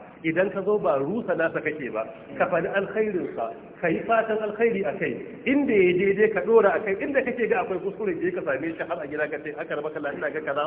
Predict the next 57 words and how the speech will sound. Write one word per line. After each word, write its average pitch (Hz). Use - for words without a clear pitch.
ba 139
haka 131
bane." 110
So 185
da 170
haka 208
ake 160
yi, 117
amma 180
ba 185
wai 175
ana 196
da'awa 160
ne 165
da 139
duk 214
wanda 233
ya 180
zo 160
sai 214
ya 170
rusa 196
abin 170
da 160
suka 160
yi 151
sai 170
ya 147
gina 139
nasa 120
ba. 120
A'a, 143
a 139
tabbatar 202
da 165
abin 151
da 143
yake 139
daidai, 120
a 139
yi 175
fatan 185
alkhairi, 180
a 170
yi 233
addu'an 180
alkhairi, 160
abin 170
da 160
yake 156
kuskure 156
sai 165
a 131
je -
a 123
same 113
shi. 120